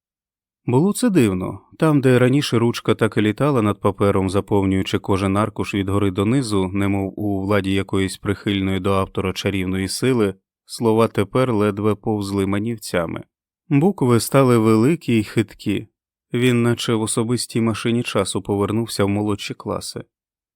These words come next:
У ті дні в батьків до нього ще лишалося трохи любові. Емі ще не розквітла, його власне майбутнє як дивовижного оганквітського товстуна і ймовірного гомика ще не було визначене.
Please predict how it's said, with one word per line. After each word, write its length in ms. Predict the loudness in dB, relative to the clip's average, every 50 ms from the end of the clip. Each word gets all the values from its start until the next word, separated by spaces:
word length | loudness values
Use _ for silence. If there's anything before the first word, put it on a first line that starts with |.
| _ _ _ _ _ _ _ 0
У 100 | 0 0
ті 160 | 2 2 2
дні 240 | 2 4 4 6 6
в 60 | 6
батьків 440 | 6 4 2 2 2 2 4 4 4
до 120 | 4 4 4
нього 280 | 4 4 4 2 2
ще 160 | 0 2 2
лишалося 600 | 2 2 2 0 0 0 2 0 0 0 0 -2
трохи 300 | 0 0 -2 -2 0 0
любові. 560 | 2 2 0 0 -2 -2 -2 -2 -4 -6 -6 -10 _ _ _ _ _ -2
Емі 280 | 0 2 4 4 2 2
ще 200 | 0 0 0 2
не 120 | 2 2
розквітла, 760 | 0 -2 -4 -4 -2 -2 -2 -2 -2 0 0 0 0 0 -2 -4
його 420 | -2 -2 -2 0 2 2 2 2
власне 360 | 2 0 0 -2 -2 -2 -2 0
майбутнє 500 | 0 0 -2 -2 -2 -4 -4 -2 -2 -2
як 180 | -2 -2 -2
дивовижного 840 | -2 0 2 2 2 2 2 0 0 -2 -2 -2 0 -2 -2 -2 -2
оганквітського 840 | -4 -2 -2 -4 -6 -6 -4 -4 -4 -4 -6 -8 -6 -6 -4 -4 -4
товстуна 720 | -2 -4 -4 -4 -4 -6 -2 -2 0 0 2 0 -2 -4 -4
і 140 | -2 -2 0
ймовірного 640 | 0 0 -2 0 0 0 0 0 0 0 0 -2 0
гомика 520 | 0 0 0 2 0 -2 -2 -2 -2 -2
ще 260 | -4 -4 -4 -4 -2 -2
не 140 | -2 -2
було 300 | -4 -4 -2 -2 -2 -2
визначене. 720 | -2 -2 -4 -4 -4 -4 -4 -6 -6 -6 -6 -6 -8 -10